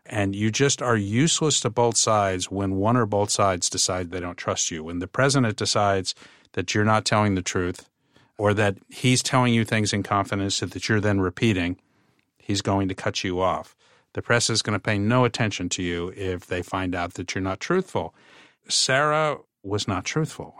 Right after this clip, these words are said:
and she was not truthful on a regular basis. And she's the only one that I know of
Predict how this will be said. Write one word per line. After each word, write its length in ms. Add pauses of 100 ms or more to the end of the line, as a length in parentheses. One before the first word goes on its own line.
and 80
she 140
was 120
not 200
truthful 540
on 160
a 60
regular 480
basis. 540
And 160
she's 240
the 100
only 220
one 220
that 120
I 160
know 300
of 100